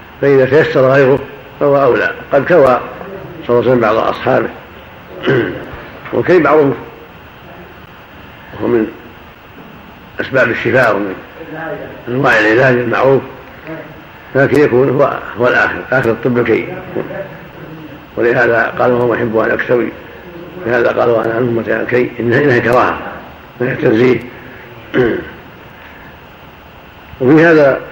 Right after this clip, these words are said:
في الحديث الأول من الفوائد، رحمة الله لعباده، وأنه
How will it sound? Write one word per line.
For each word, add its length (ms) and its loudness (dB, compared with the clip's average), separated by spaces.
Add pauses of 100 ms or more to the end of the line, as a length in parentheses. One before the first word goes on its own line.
(100)
في 100 -6
الحديث 240 4
الأول 280 6
من 120 4
الفوائد، 500 4 (840)
رحمة 240 0
الله 280 4
لعباده، 520 0
وأنه 300 -4